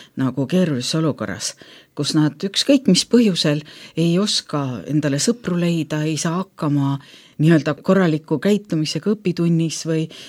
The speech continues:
või ei saa hakkama täiskasvanud inimesega, õpetajale ütlevad, äh, imelikke lauseid, mida nad on harjunud ütlema ja ei pea õpetajast lugu ja nii edasi.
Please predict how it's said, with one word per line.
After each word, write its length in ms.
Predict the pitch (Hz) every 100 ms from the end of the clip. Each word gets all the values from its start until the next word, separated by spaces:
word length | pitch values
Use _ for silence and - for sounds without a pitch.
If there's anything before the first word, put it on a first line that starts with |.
| -
või 120 | 147
ei 60 | 143
saa 220 | - 151
hakkama 420 | 160 _ 156 139 139
täiskasvanud 760 | 180 - - 151 - 147 139
inimesega, 680 | 156 160 143 139 - 135 139 135 - - 160
õpetajale 540 | 156 143 - 139 143
ütlevad, 640 | 151 151 131 127 127 - 135
äh, 460 | 120 120 113 101 - -
imelikke 440 | 156 143 139 139 131
lauseid, 640 | 180 156 - 127 131 123
mida 300 | 113 131 135 135
nad 140 | 139
on 140 | 139 156
harjunud 400 | 147 139 139 147
ütlema 540 | 160 - 131 127 127
ja 200 | 131 131 131
ei 60 | 135
pea 140 | 147
õpetajast 480 | 147 135 95 110 -
lugu 240 | 196 139 131
ja 140 | 117
nii 80 | 151
edasi. 320 | 165 139